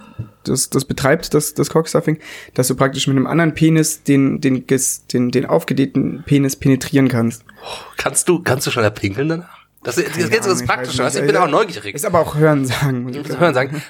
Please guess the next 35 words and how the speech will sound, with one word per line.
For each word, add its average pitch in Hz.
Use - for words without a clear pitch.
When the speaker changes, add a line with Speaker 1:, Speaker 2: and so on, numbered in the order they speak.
Speaker 2:
Nee, 139
ich 151
hab 202
aber, 151
ich 156
hab 170
bei 156
der 139
Recherche 143
auch 123
rausgefunden, 139
es 131
gibt -
eben, 139
du 107
kannst, 135
es -
gibt -
so 131
kleine 117
Metallstäbchen, 156
die 117
macht 120
man 127
in 107
Prince 120
Albert 131
dann 143
dran, 147
damit 113
sie -
sozusagen 101
da 101
vorne 104
halten. 170